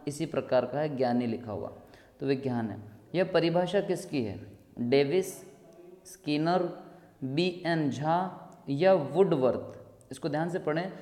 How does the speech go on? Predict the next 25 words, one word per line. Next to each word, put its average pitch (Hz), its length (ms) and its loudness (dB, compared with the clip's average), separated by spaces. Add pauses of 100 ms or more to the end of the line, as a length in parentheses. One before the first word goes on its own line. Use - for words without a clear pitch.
(220)
मनोविज्ञान 143 880 0 (1000)
शिक्षा - 460 -2
का 185 140 2
आधारभूत 165 640 4
विज्ञान 127 380 -2
है, 131 60 0
मतलब 165 440 -2 (260)
बालक 139 380 6
के 190 80 2
मन 147 260 0
को 156 120 -2
यदि 175 140 0
प्रभावित 147 500 0
किया 127 160 2
जाए 147 160 2
तो 165 120 -4
शिक्षा 143 320 -6
का 160 160 2
आधारभूत 143 380 0
विज्ञान 147 380 -2
यही 160 180 2
कहलाता 117 440 2
है। 123 60 0
ये 160 140 2
आखिर 185 300 0